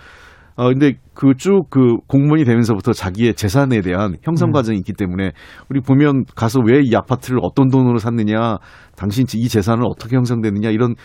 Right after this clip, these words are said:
Speaker 1: 청문회 때마다 논란이 되는 경우가 많이 있지 않습니까?
Speaker 2: 그렇죠.
Speaker 1: 그래서 그런 경우를, 어, 사전에 그 예방한다는 측면에서 저는, 어, 이, 이 문제를 꼭 부정적으로 보지 말고 존경받는
Speaker 2: 음.
Speaker 1: 공직사회,
Speaker 2: 예.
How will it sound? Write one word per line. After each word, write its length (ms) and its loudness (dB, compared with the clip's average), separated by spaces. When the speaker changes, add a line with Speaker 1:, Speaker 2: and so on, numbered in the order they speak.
Speaker 1:
청문회 280 -2
때마다 340 -2
논란이 280 0
되는 160 -2
경우가 220 -4
많이 120 -8
있지 140 -12
않습니까? 400 -10
Speaker 2:
그렇죠. 320 -2
Speaker 1:
그래서 180 -8
그런 220 2
경우를, 420 2
어, 120 -6
사전에 680 0
그 220 0
예방한다는 520 0
측면에서 480 -4
저는, 300 -4
어, 140 -6
이, 180 -10
이 120 -2
문제를 260 0
꼭 160 -8
부정적으로 480 0
보지 160 -4
말고 380 -4
존경받는 600 2
Speaker 2:
음. 20 -6
Speaker 1:
공직사회, 540 -4
Speaker 2:
예. 100 4